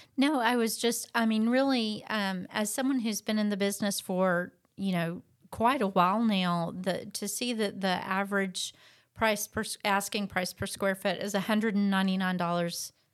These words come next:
a square foot here in Bella Vista. I mean, that's the one that stuck with me because this is the market that I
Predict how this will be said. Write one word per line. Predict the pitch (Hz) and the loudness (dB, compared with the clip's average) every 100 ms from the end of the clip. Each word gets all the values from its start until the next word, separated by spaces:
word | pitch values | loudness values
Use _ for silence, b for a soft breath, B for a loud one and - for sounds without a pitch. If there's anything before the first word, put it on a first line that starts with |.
| _ - | _ -6
a | 190 | -4
square | - 190 185 | -2 0 0
foot | 185 165 196 | 0 -2 0
here | 240 233 | 2 2
in | 220 | 4
Bella | 196 190 | 4 2
Vista. | 175 - - - - | -2 -4 -6 -6 -6
I | - | -2
mean, | 208 190 | 0 2
that's | 214 - - | 2 0 -6
the | 208 | -2
one | 202 185 | -2 -2
that | - | -4
stuck | - 180 - | -2 -4 -2
with | 180 - | -8 -4
me | 208 196 | -2 -2
because | 180 - 180 - | -4 -4 -6 -6
this | 190 190 180 | -6 -6 -6
is | 180 | -8
the | - | -4
market | 185 175 - - 180 | -2 -2 -4 -8 -6
that | 175 | -6
I | - 170 165 | 0 0 0